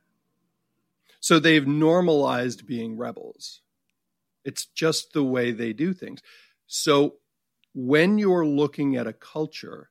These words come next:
sometimes having a thinker in residence or somebody from the outside coming in is valuable because you can't see the environment that you're in. And having somebody look at and go, "I'm seeing something very, very different here."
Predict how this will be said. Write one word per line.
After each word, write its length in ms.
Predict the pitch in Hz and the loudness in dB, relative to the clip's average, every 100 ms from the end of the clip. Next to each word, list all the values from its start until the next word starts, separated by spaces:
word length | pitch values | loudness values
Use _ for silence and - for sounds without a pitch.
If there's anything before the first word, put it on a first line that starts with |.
| - | -10
sometimes 680 | - 165 208 202 131 127 | -4 -2 -2 -2 -4 -4
having 300 | 131 123 127 | -4 -2 -2
a 60 | 120 | -4
thinker 460 | - 139 135 135 | -2 -2 -2 -4
in 120 | 117 110 | -4 -6
residence 520 | 110 110 123 131 139 | -10 -10 -8 -8 -8
or 120 | - | -10
somebody 380 | 131 135 131 143 | -10 -6 -4 -6
from 180 | - 131 | -6 -8
the 140 | 117 | -6
outside 420 | 110 - 123 110 | -10 -10 -8 -10
coming 340 | - 117 110 120 | -12 -12 -6 -4
in 300 | 151 113 110 _ _ _ _ | -2 -4 -8 _ _ _ _
is 160 | 139 117 | -6 -6
valuable 920 | 107 135 160 220 151 110 98 - 92 _ _ _ _ _ - | -6 -6 -2 -2 -2 -4 -8 -12 -16 _ _ _ _ _ -4
because 800 | 139 135 - 135 135 135 123 - - | -4 -4 -6 -2 0 -2 -4 -10 -18
you 260 | 120 143 | -10 -8
can't 400 | 175 - 175 147 | -8 -8 -6 -4
see 320 | - - 151 143 | -4 -4 -4 -4
the 180 | 123 | -6
environment 760 | 117 113 113 117 120 117 113 - _ _ | -6 -8 -8 -8 -6 -6 -8 -14 _ _
that 120 | - | -20
you're 240 | 117 120 139 | -18 -12 -10
in. 120 | - - - _ _ _ _ _ _ _ _ | -12 -16 -20 _ _ _ _ _ _ _ _
And 140 | 120 117 | -16 -6
having 260 | 127 123 | -2 -2
somebody 380 | 127 131 123 117 | -2 -2 0 0
look 240 | 120 120 - | -2 -4 -6
at 80 | |
and 80 | - | -10
go, 160 | - - _ _ _ - | -14 -20 _ _ _ -10
"I'm 200 | 123 143 | -4 -4
seeing 280 | - 135 123 | -2 -4 -4
something 340 | - 117 113 | -8 -10 -8
very, 200 | 113 104 | -6 -6
very 180 | 101 101 | -8 -10
different 360 | - - - | -14 -20 -20
here." 120 | _ | _